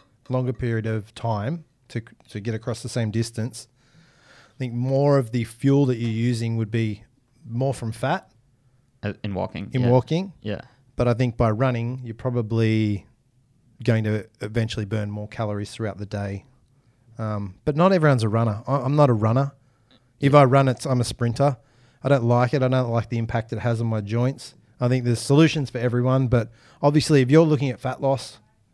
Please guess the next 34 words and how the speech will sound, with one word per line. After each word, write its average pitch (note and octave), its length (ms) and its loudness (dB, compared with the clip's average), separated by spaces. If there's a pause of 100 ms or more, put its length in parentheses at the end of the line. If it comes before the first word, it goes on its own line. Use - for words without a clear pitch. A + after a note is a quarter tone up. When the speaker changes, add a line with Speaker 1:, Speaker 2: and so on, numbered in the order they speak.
(380)
Speaker 1:
as A#2+ 100 -4
your B2 80 -2
main B2+ 220 0
goal, D3 300 0
I A#2+ 60 -6
think A#2+ 220 -6 (120)
running's A#2+ 380 -2
going A#2+ 220 -2
to A2 100 -4
burn A#2+ 300 -4
more A#2 180 -4
calories A2+ 600 -4 (720)
at A#2 80 -16
the A#2+ 80 -4
end B2+ 100 -2
of A#2+ 60 -2
the G#2+ 80 -4
day B2 240 0
and A#2 140 -4
produce A#2+ 320 0
a A#2 40 -12
better A#2+ 160 -2
result. A#2 460 -4
Speaker 2:
And B2+ 80 -6
maybe C3+ 180 -2
fat, - 300 -4
fat - 200 -4
loss F#2 180 -8
isn't F#2 240 -10
the F2+ 80 -14
goal. - 340 -8
Maybe, F#2+ 460 -10
you - 120 -12
know, - 160 -14